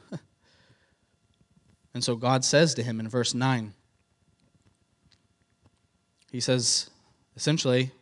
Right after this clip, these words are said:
"Well, I'll show you." He says, "Bring me a heifer three years old, a female goat three years old, a ram three years old, a turtle dove, and a young pigeon." And he brought all of these,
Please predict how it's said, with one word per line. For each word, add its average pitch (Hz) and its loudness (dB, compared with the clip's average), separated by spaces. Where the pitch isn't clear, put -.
"Well, 117 -8
I'll 123 -6
show 160 2
you." 113 -2
He 107 -12
says, 127 -2
"Bring 156 6
me 160 6
a 139 6
heifer 143 4
three 147 2
years 143 4
old, 135 2
a 127 -10
female 165 6
goat 135 4
three 135 0
years 117 2
old, 110 -4
a 143 6
ram 170 8
three 151 0
years 131 2
old, 127 2
a 127 2
turtle 185 6
dove, 131 4
and 131 2
a 135 2
young 151 4
pigeon." 123 2
And 147 6
he 151 8
brought 170 6
all 180 8
of 151 2
these, 151 2